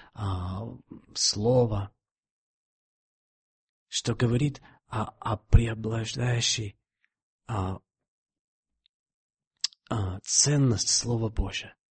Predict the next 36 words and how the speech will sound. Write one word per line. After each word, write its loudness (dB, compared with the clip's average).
И, -6
и -4
есть 4
там 4
один 4
мысль, 0
ну, -2
как -8
бы -2
и, 0
и, -6
и, -6
и 0
не 0
один 2
мысль 0
повторяется -4
тоже -6
о -8
том, -2
что -2
благодарность 4
Богу -2
за -2
то, -8
что -6
я -6
страдаю, -6
потому -4
что -4
таким -2
образом -2
я -2
узнал -6
Слово -4
Твоё. -16